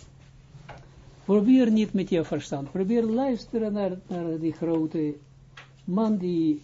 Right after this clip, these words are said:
goddelijke man absoluut was. En hij wil ons gewoon vanuit, vanuit zijn positie alles on-, ons er-, laten ervaren.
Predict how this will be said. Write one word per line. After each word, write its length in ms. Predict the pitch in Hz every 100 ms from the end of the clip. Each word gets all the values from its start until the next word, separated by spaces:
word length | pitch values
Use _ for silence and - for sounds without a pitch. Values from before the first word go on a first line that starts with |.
| -
goddelijke 600 | - 226 214 196 185 170
man 340 | 170 151 151 - - -
absoluut 520 | - - 175 160 151 151
was. 340 | 147 135 - - - - - -
En 180 | - 170
hij 320 | 175 190 214
wil 240 | 220 214 208
ons 320 | 196 - - - - - - - - -
gewoon 500 | - 160 226 247 226 -
vanuit, 580 | - 170 165 165 156 147
vanuit 380 | 175 165 156 135 139
zijn 440 | 139 233 277 240
positie 840 | 220 196 190 180 - - 160 151 - - - - - -
alles 520 | 269 294 269 240 -
on-, 220 | 226 220 220 - - - -
ons 480 | 190 214 196 - - - - - - - - - - - - - - -
er-, 260 | 185 180
laten 440 | - 170 185 185 196
ervaren. 680 | 165 143 - 185 170 147